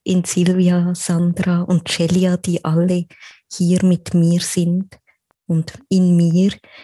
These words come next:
ist da, dass eben dieses leichter in der Welt sein zu dürfen, mit euch teilen möchte. Und heute haben wir, ähm, eine neue Folge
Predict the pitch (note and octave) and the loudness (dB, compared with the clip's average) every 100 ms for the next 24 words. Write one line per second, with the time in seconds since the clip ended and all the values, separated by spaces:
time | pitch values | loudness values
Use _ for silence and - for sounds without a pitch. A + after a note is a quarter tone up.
0 | - _ - E3+ - - D#3 D#3 F3 F#3 | -20 _ -4 -4 -4 -2 0 2 0 -4
1 | - - E3 - - - _ _ _ - | -8 -8 -6 -8 -14 -18 _ _ _ -4
2 | E3+ F3 E3+ - _ _ _ _ _ - | -2 0 -2 -4 _ _ _ _ _ -4
3 | F3+ - - F3 D3+ F#3+ G#3+ - - E3+ | -2 -2 -2 -2 -2 -4 -4 -8 -4 -4
4 | D#3 - - _ - - F3 F3 - E3 | -4 -10 -20 _ -12 -2 0 0 -2 -2
5 | F#3 G3 - E3 D#3+ E3 - F3 D#3+ D#3+ | -2 -2 -4 -2 -2 -4 -6 -2 -2 -2
6 | - - D#3 C#3+ - - - _ E3+ E3 | -6 -4 -2 -2 -4 -18 -20 _ -4 -4
7 | - - - E3+ D#3+ - - - C#3 D#3+ | -8 -18 -8 -2 -2 -2 -6 -4 -4 -2
8 | E3 D3+ - _ _ - D#3+ C3+ - - | 0 0 -2 _ _ -2 0 -2 -8 -6
9 | D#3 D3 _ _ - _ _ - E3 - | -6 -6 _ _ -20 _ _ -4 -4 -2
10 | D#3+ D#3+ - F3+ D#3+ D#3+ E3+ D#3 D#3+ D#3+ | -2 -2 -2 -2 0 2 0 0 2 0
11 | - - - - - _ _ _ _ _ | -2 -12 -20 -20 -20 _ _ _ _ _
12 | E3+ D#3 D#3 D3+ D3+ _ _ - D#3+ D#3+ | -4 0 0 -2 -8 _ _ -2 0 2
13 | D#3 D#3 E3+ A3+ A3+ G#3+ A3 A3+ A#3+ A#3 | 2 2 2 0 -2 0 0 0 -2 -4
14 | A#3+ | -8